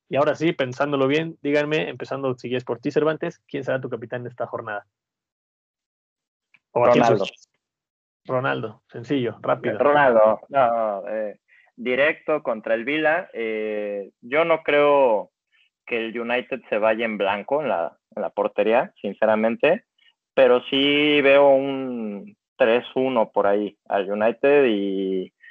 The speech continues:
Speaker 2: mínimo un gol va a marcar. Trae un ritmo bastante fuerte Cristiano, callando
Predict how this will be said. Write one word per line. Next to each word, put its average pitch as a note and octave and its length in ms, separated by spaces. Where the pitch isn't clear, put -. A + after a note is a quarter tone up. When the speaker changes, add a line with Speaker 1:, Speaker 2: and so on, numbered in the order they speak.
Speaker 2:
mínimo C#3 380
un C#3+ 100
gol C3 200
va C3 60
a B2+ 40
marcar. A#2 360
Trae B2 180
un B2+ 120
ritmo B2 760
bastante B2 600
fuerte B2 320
Cristiano, A#2+ 640
callando A2 640